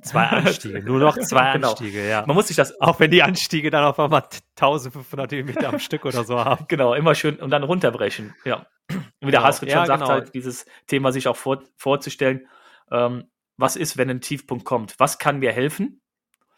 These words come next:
Speaker 1: Genau, was kann mir helfen, ja.
Speaker 2: Und es gibt mehrere Sachen. Also was, was ich schon gemacht hab, ist, ich hab zum Beispiel, das hat Ina mal gemacht, das fand ich total klasse, sie hat mich bei einem hundert Meiler,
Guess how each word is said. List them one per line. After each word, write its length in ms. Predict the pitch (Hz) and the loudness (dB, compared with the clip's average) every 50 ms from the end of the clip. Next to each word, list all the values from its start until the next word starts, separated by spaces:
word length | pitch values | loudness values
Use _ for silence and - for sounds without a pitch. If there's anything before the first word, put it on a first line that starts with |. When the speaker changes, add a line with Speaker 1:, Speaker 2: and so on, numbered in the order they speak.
| _ _ _ _ - | _ _ _ _ -18
Speaker 1:
Genau, 420 | 151 156 - 151 156 131 113 107 | -18 -16 -6 -4 -2 -2 -2 -2
was 140 | 120 127 - | -4 -6 -8
kann 120 | - 139 127 | -10 -10 -10
mir 60 | 120 | -8
helfen, 380 | 117 120 117 - - 113 107 | -8 -8 -10 -10 -12 -14 -14
ja. 200 | 110 110 113 113 - | -12 -12 -12 -10 -4
Speaker 2:
Und 380 | - 131 131 131 127 - - - _ _ _ _ _ _ | 0 0 0 0 0 -4 -10 -14 _ _ _ _ _ _
es 140 | - 147 - | -12 -4 -4
gibt 160 | 185 170 - | -4 -2 2
mehrere 280 | 170 160 156 147 127 | 4 4 4 4 2
Sachen. 340 | 120 123 113 107 - 113 113 | 0 0 -2 -2 -2 -6 -8
Also 180 | - 123 127 123 | -8 -8 -6 -4
was, 220 | 131 123 - - | -6 -6 -6 -8
was 380 | 127 120 - - - - 127 127 | -8 -10 -10 -8 -4 -4 -2 -2
ich 80 | 131 | -4
schon 140 | - 143 135 | -6 -8 -8
gemacht 320 | 120 113 127 147 - - 180 | -6 -4 -6 -6 -4 -4 -6
hab, 140 | 156 156 | -6 -6
ist, 340 | - 147 139 135 - - _ _ _ _ _ _ _ _ _ _ _ _ _ _ _ _ _ _ | -6 -10 -10 -12 -14 -18 _ _ _ _ _ _ _ _ _ _ _ _ _ _ _ _ _ _
ich 140 | - 127 - | -12 -4 -2
hab 220 | 123 131 127 - | -2 -2 -2 -4
zum 120 | - 147 127 | -8 -4 -2
Beispiel, 400 | 123 123 120 - - - 123 120 | -2 -2 -2 -4 -6 -8 -6 -6
das 160 | 117 110 - | -6 -4 -4
hat 220 | 123 110 - - - | -6 -6 -6 -10 -14
Ina 360 | - 139 139 143 165 165 156 | -12 -8 -4 0 2 2 2
mal 200 | 147 151 143 143 | 2 2 0 0
gemacht, 360 | 143 135 135 135 139 - - | -2 -2 -2 -2 -2 -2 -4
das 100 | - 120 | -8 -4
fand 180 | - 127 123 127 | -2 -2 -2 -2
ich 40 | - | -4
total 280 | - 127 - 127 120 | -8 -4 -2 -2 -2
klasse, 320 | 123 - 131 123 120 - 123 | 0 -2 -4 -4 -4 -6 -8
sie 120 | 117 117 | -8 -8
hat 100 | 117 - - | -8 -8 -10
mich 120 | 120 - | -8 -4
bei 80 | - 113 | -4 -4
einem 180 | 113 113 107 | -4 -4 -8
hundert 300 | 120 135 147 147 143 - | -8 -2 -2 -2 -2 0
Meiler, 380 | 147 131 127 127 127 127 127 | 0 0 0 0 0 -2 -4